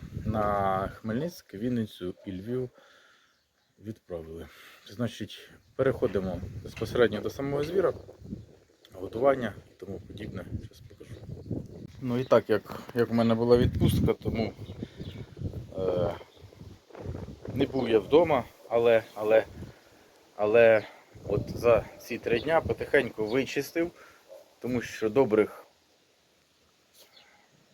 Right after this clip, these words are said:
десять-дванадцять днів, е, за господарством доглядав мій дядько.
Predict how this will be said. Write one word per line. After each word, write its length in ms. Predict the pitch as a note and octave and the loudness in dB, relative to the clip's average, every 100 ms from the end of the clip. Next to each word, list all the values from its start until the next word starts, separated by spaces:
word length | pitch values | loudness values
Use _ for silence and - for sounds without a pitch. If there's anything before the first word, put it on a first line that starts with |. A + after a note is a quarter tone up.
| _ - - - | _ -20 -20 -20
десять-дванадцять 1160 | - A#2 - G2+ - G#2 G2 F#2+ G#2+ G2+ - G#2 | 4 4 4 -4 -4 0 0 0 -2 -2 -4 -8
днів, 420 | C3 C3 B2 _ _ _ _ _ _ _ _ _ | -6 -8 -10 _ _ _ _ _ _ _ _ _
е, 680 | E2+ F2 F2 E2+ E2+ D#2+ - - - - - - | -14 -12 -10 -10 -12 -14 -18 -20 -20 -20 -20 -6
за 80 | G#2 | -4
господарством 640 | F#2 G2+ G2 G2 - F2+ | -4 -2 0 0 -2 -10
доглядав 420 | F2+ F2+ F#2 F#2 F2 | -8 -4 0 0 -2
мій 100 | G2 | 2
дядько. 500 | D3+ D#3 - F2 | 4 4 -4 -12